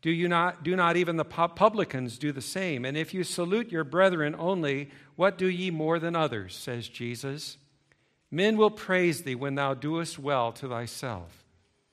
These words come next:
But in contrast, agape is an idea from outside this world. Rather than being dependent upon the value of its object, it creates value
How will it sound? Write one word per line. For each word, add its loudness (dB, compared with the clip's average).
But -4
in -2
contrast, -2
agape 2
is -4
an -2
idea 0
from -6
outside -2
this -8
world. -2
Rather 2
than 0
being 2
dependent -2
upon -2
the -4
value 0
of -2
its -6
object, -2
it -6
creates -6
value -6